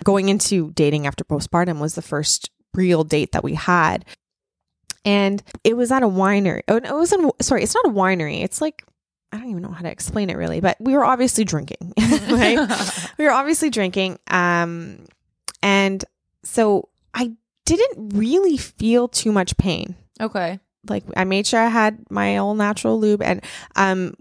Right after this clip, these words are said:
Speaker 1: I, it wasn't that, it wasn't that painful. And I remember being like, "Okay, that wasn't as bad." And I remember, I think w-, the, whenever we did it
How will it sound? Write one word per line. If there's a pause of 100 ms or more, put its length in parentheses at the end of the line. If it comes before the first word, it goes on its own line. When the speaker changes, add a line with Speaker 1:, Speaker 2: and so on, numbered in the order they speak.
(160)
Speaker 1:
I,
it
wasn't
that,
it
wasn't
that
painful.
And
I
remember
being
like,
"Okay,
that
wasn't
as
bad." (720)
And
I
remember,
I
think (840)
w-, (200)
the, (120)
whenever
we
did
it